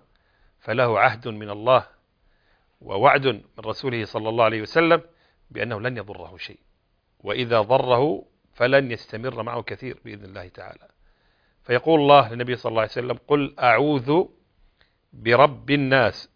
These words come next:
الذي هو الله جل وعلا، آه، خالقهم ومربيهم وموجدهم، الله جل وعلا. ثم قال بعدها:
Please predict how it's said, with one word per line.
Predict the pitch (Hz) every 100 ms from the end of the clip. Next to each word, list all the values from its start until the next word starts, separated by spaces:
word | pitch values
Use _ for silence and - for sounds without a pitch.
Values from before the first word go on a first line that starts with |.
| -
الذي | 104 104 92
هو | 113
الله | 110 113 147 - - _ _ _ _ _
جل | 110 113 110
وعلا، | 104 101 131 117 - _ _ _ _ _ _
آه، | - 95 95 92 90 90 90 90 90 90 90 104 90
خالقهم | - 101 98 104 143 131 120 120 - _ _ _ _ _ _ _ _
ومربيهم | - 98 98 104 92 127 151 131 135 131 - _ -
وموجدهم، | 104 101 104 104 120 175 156 139 110 _ _ _ _ _ _ _ _
الله | 113 113 120
جل | 98 110 98
وعلا. | 92 87 90
ثم | - 156 156
قال | - 170 151
بعدها: | 151 147 139 147 180